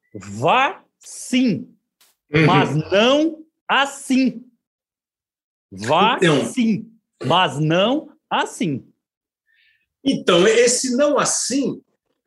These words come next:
Speaker 2: é por isso que às vezes eu fico, é, confuso com você, Calil. É, porque se tem que marcar escanteio,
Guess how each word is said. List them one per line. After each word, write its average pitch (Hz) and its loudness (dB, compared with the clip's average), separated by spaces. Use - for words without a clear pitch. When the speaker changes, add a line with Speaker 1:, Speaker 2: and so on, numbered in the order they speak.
Speaker 2:
é 240 -2
por 311 -2
isso - -2
que 320 -2
às 214 0
vezes 233 -2
eu - 0
fico, - -8
é, 196 -2
confuso 180 0
com 175 -2
você, 160 0
Calil. 139 0
É, 190 2
porque 220 -2
se 302 -2
tem 392 2
que 403 2
marcar 214 0
escanteio, 151 0